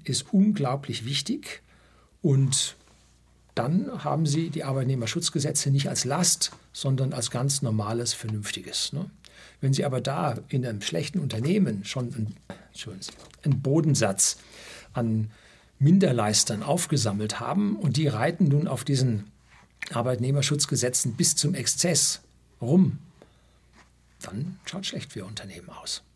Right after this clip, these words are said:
Und am Ende schaut's auch schlecht für die Mitarbeiter aus. Das ist immer sehr, sehr kurzsichtig. Die denken im Hier und Jetzt,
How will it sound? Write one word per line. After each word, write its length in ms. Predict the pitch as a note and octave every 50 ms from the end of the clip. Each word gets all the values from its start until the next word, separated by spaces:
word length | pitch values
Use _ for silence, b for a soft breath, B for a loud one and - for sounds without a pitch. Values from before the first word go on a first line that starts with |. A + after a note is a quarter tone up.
| - -
Und 200 | E3+ D#3+ F#3+ -
am 100 | B2 C3+
Ende 260 | C3+ D#3 F#3 A3 G3
schaut's 300 | - - C#3 D3 - -
auch 160 | - A2 -
schlecht 440 | - - - B3 B2+ - - - -
für 180 | - - C3
die 100 | A#2 C3+
Mitarbeiter 720 | D#3+ D#3+ D#3+ - A2+ A2 - - - - - - - - -
aus. 240 | - - - - B B B B B B B B B
Das 120 | - C#3 C3+
ist 40 | E3+
immer 180 | G#3+ E3 E3 C#3+
sehr, 160 | B2+ D#3 D3+
sehr 140 | D#3 D#3 D3+
kurzsichtig. 680 | - E3 D#3+ D#3+ - - G#2+ - - - - - -
Die 120 | - C3+ A#2
denken 260 | C3+ C#3 - C4 F#3
im 120 | B2+ A#2+
Hier 200 | A#2+ D3+ D#3+ -
und 140 | - A2 A#2+
Jetzt, 380 | E3+ - - - - - -